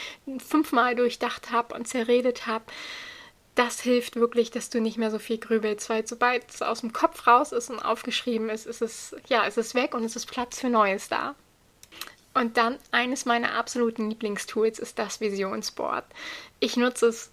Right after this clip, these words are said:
mittlerweile für alles. Ich nutze es für meine Jahresvision, wo ich meinen Fokus im Jahr so ein bisschen hinlenken will. Ich habe es für unsere Hochzeit benutzt. Ich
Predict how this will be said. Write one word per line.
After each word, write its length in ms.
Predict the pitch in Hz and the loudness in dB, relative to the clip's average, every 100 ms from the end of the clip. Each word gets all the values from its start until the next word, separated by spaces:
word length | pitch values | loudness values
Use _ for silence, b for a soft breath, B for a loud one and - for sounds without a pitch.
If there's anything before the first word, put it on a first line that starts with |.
| - | -6
mittlerweile 600 | 240 240 220 214 214 214 | -2 2 4 4 4 0
für 240 | - - | 0 2
alles. 380 | - 233 226 240 | 2 2 0 -4
Ich 140 | - | -6
nutze 260 | 240 233 240 | 0 0 0
es 140 | 240 | -2
für 120 | - 240 | -2 -2
meine 440 | 214 220 220 - | 0 0 -2 -6
Jahresvision, 1200 | 220 240 247 262 262 - 247 240 226 226 240 233 | -6 2 4 4 0 -2 0 2 2 4 4 6
wo 120 | 220 | 4
ich 100 | 214 | 2
meinen 180 | 226 214 | 0 -4
Fokus 400 | - 254 - 208 | -2 -4 -4 -8
im 160 | - 214 | -6 -2
Jahr 340 | 214 - 262 | 2 4 4
so 60 | 254 | 4
ein 120 | 240 | 2
bisschen 340 | 233 - 233 | 2 0 -2
hinlenken 560 | 208 220 226 220 226 202 | 0 0 0 0 -4 -2
will. 160 | 214 208 | -2 -2
Ich 140 | - | -6
habe 100 | 214 | -8
es 60 | - | -2
für 140 | 254 | -2
unsere 300 | 233 208 196 | -2 -2 8
Hochzeit 540 | 247 - - 254 226 | 8 8 -4 -2 -2
benutzt. 420 | - 220 220 214 - | 0 0 -2 -4 -14
Ich 220 | - | -12